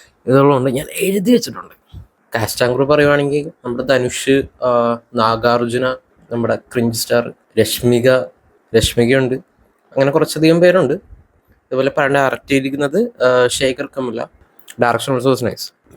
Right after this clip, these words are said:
പിന്നെ ഇതിൻ്റെ മ്യൂസിക് ഒക്കെ ചെയ്തിരിക്കുന്നത് ഡി എസ് പി ആണ്, ദേവി ശ്രീ പ്രസാദ്. പടത്തിന് എന്താണോ വേണ്ടത് അതുണ്ട്.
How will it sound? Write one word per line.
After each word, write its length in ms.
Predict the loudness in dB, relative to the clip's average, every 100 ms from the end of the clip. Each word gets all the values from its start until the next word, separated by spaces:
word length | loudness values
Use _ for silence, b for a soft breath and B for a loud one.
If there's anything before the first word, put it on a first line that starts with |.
| 2
പിന്നെ 300 | 4 6 4 0 -6 _ _ -6
ഇതിൻ്റെ 200 | -2 0 2
മ്യൂസിക് 420 | 2 0 0 0
ഒക്കെ 140 | 0 0
ചെയ്തിരിക്കുന്നത് 520 | 0 0 0 0 0 -4 -4 0
ഡി 100 | 2
എസ് 120 | 0 -2
പി 80 | -6
ആണ്, 120 | -6 -16 -4 2
ദേവി 180 | 4 4 0
ശ്രീ 120 | 0 -2
പ്രസാദ്. 320 | 0 -2 -2 -4
പടത്തിന് 300 | -4 2 2
എന്താണോ 260 | 4 2 2
വേണ്ടത് 180 | 2 2
അതുണ്ട്. 240 | 0 -2